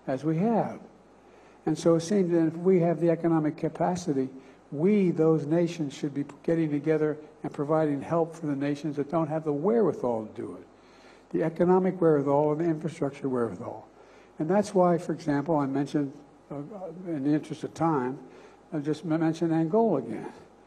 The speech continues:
Angola has the capacity to generate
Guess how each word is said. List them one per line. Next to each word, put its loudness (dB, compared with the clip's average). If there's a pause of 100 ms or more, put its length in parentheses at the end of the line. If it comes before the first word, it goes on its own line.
(440)
Angola 2
has -2
the -2
capacity -4
to -4
generate 0